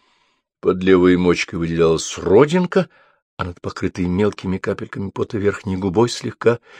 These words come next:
подёргивался маленький шрам. «Лора», — сказал Купревич. Она вздрогнула.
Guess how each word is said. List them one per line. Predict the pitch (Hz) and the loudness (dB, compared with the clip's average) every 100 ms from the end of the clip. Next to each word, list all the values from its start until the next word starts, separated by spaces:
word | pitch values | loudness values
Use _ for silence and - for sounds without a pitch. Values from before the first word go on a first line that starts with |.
| - | -6
подёргивался | 104 92 98 98 98 - 107 | -2 4 2 2 -6 -6 -4
маленький | 95 101 104 110 | -2 -4 -6 -10
шрам. | - 82 90 _ _ _ _ _ _ _ _ _ _ _ _ _ _ _ _ - | -6 -6 -6 _ _ _ _ _ _ _ _ _ _ _ _ _ _ _ _ -12
«Лора», — | 85 87 90 92 135 175 131 87 - _ _ _ _ _ _ _ _ _ | -8 -6 0 6 6 6 4 0 -6 _ _ _ _ _ _ _ _ _
сказал | - 101 92 | -14 -6 -6
Купревич. | 92 98 95 92 - - _ _ _ _ | -6 -2 -2 -2 -4 -8 _ _ _ _
Она | - 101 | -6 -4
вздрогнула. | 107 98 98 92 95 | -4 -2 0 0 -2